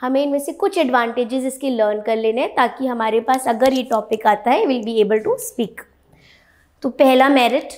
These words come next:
by learning in a co-education environment, boys and girls cultivate mutual respect। अब क्या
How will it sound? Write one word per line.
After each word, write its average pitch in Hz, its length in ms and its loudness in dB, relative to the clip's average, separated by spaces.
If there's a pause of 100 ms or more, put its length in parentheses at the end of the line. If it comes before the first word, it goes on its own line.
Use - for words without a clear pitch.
(1160)
by 277 200 6
learning 302 580 6
in 359 140 2
a - 100 -4
co-education 285 720 2 (120)
environment, 208 680 0 (460)
boys 349 440 4
and 339 220 2
girls 269 320 2 (180)
cultivate 381 840 2
mutual 262 580 2
respect। - 640 -4 (600)
अब 262 300 -2
क्या 330 220 4